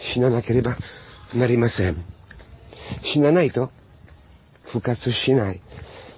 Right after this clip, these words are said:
そして、植えた、植えた、え、種は結ばれた実と違います。と、パウロがちゃんと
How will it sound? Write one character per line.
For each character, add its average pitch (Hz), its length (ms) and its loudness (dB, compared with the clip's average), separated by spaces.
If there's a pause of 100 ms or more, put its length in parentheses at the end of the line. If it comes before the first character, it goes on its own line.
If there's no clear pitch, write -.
そ 208 180 4
し - 140 -4
て、 180 160 -2 (640)
植 165 240 8
え - 40 4
た、 139 280 -4 (460)
植 95 240 4
え 160 60 2
た、 120 200 -4 (1200)
え、 98 160 2 (100)
種 156 280 4
は 147 280 0 (1300)
結 120 360 4
ば 139 140 4
れ 143 140 6
た 110 160 0
実 127 300 4
と 147 180 0 (180)
違 170 340 4
い 165 40 4
ま 156 140 2
す。 - 60 -16 (800)
と、 220 120 6 (320)
パ 180 120 0
ウ 170 80 0
ロ 151 120 0
が 165 120 -2
ち - 60 -2 (340)
ゃ 190 60 6
ん 180 80 4
と 147 220 0